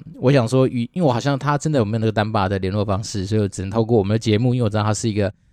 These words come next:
呃，算是很早以前就开始支持我们电玩店的一个听众了，所以当然就利用这样的机会来让丹爸露个脸。好，除了以前念过他的那个留言之外，那当然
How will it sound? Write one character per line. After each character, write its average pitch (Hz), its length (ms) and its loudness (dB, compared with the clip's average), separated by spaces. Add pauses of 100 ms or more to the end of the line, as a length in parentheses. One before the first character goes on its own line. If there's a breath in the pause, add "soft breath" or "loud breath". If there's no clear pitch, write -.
(180)
呃， 104 260 0
算 151 140 2
是 165 80 4
很 139 200 2
早 143 280 6
以 - 20 -2
前 110 180 0
就 123 60 -4
开 131 160 2
始 113 80 4
支 127 220 -2
持 101 260 0
我 92 80 2
们 95 140 -6
电 120 120 0
玩 98 140 0
店 104 180 -2
的 95 80 0
一 92 80 0
个 95 120 -2
听 101 240 -4
众 101 180 0
了， 80 140 -6
所 107 120 -4
以 98 60 0
当 104 160 -2
然 98 100 -2
就 101 100 -2
利 104 100 0
用 101 120 2
这 107 100 -2
样 101 60 0
的 95 120 -2
机 139 320 -2
会 143 280 8 (340)
来 107 180 2
让 120 180 0
丹 123 240 2
爸 117 280 6
露 117 200 2
个 98 80 0
脸。 92 320 -4
好， 107 160 -2
除 127 120 4
了 131 60 6
以 127 80 2
前 107 220 -2
念 131 140 -2
过 131 120 4
他 123 140 0
的 117 160 2
那 117 140 -4
个 120 80 0
留 104 180 4
言 110 180 2
之 117 160 -2
外， 117 140 4
那 110 80 0
当 110 160 2
然 98 100 0